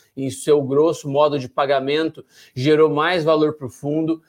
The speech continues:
Recentemente aí ele fez a aquisição do Campinas Shopping junto com outros três fundos de shopping.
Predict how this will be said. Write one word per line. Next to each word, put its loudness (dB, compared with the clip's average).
Recentemente -4
aí 2
ele -2
fez -4
a -6
aquisição -4
do -8
Campinas -8
Shopping 0
junto -8
com -6
outros 0
três -2
fundos -8
de -6
shopping. 2